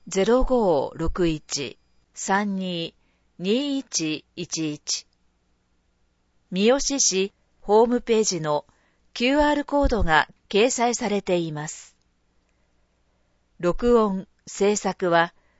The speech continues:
山彦の会でした。それでは、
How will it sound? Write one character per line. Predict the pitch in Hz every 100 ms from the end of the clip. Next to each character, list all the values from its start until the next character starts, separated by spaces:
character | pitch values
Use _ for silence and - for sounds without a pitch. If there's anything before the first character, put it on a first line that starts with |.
| _ _ _ -
山 | 180 185 240
彦 | 269 - 262
の | 240 233
会 | 208 196 139 _ _
で | 139 165
し | -
た。 | - 170 - _ _ _ _ _ _ _ _ _ _ _ _ _ _ -
そ | -
れ | 202 202
で | 214
は、 | 170 165